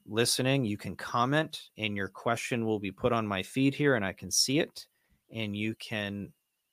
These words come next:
uh, ask your questions, and, and, you know, we can look at answering them, but feel free to bring in the comments, bring in the questions, and we can,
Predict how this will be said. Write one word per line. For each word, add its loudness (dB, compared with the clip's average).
uh, -6
ask 2
your -2
questions, 0
and, -6
and, -12
you -16
know, -6
we -12
can -12
look -2
at -8
answering 0
them, -2
but 0
feel 4
free 0
to 0
bring -2
in -2
the -4
comments, -4
bring 0
in 0
the 0
questions, -2
and -6
we -6
can, -8